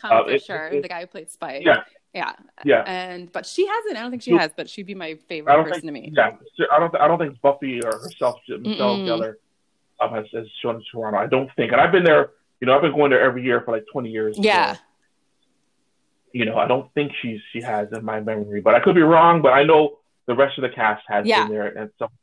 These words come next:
Speaker 2: I have met a couple of them, not all of them, but I've met a couple of them.
Speaker 1: Yeah. Oh, that's so cool that you got to meet them. That's so good. I just, I don't think I went when they, the only person I think maybe was there when I was there was Eliza,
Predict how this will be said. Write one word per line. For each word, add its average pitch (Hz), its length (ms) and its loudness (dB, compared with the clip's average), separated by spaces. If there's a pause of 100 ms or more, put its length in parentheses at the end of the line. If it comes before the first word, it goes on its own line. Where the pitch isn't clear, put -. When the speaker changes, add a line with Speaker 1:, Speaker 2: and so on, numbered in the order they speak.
(240)
Speaker 2:
I 117 60 4
have 123 280 -2
met 139 200 -4 (280)
a 110 80 -6
couple 117 300 -2
of 107 60 -2
them, 107 120 -4
not 123 180 2
all 135 160 4
of 120 60 -4
them, 110 220 -8 (280)
but 110 100 -2
I've 107 80 -6
met 113 80 2
a 110 60 -8
couple 107 280 -6
of 98 80 -10
them. - 200 -16
Speaker 1:
Yeah. 170 320 -4 (300)
Oh, 214 140 -2
that's 233 200 -6
so 262 100 -6
cool 202 560 -8
that 185 100 -16
you 175 60 -12
got 170 180 -14
to - 80 -20
meet 156 180 -20
them. 147 280 -16 (100)
That's 175 280 -14
so 175 200 -8
good. 165 200 -10
I 175 120 -8
just, 165 160 -16
I 185 80 -4
don't 202 160 -6
think 226 160 -4
I 208 80 0
went 170 380 -4
when 156 160 -16
they, 170 260 -18
the 170 160 -16
only 254 140 -10
person 262 280 -14
I 226 100 -12
think 208 260 -18 (100)
maybe 180 380 -12
was 175 180 -12
there 165 220 -12
when 151 100 -16
I 143 100 -18
was 151 140 -18
there 160 200 -12
was 147 200 -14
Eliza, 156 560 -14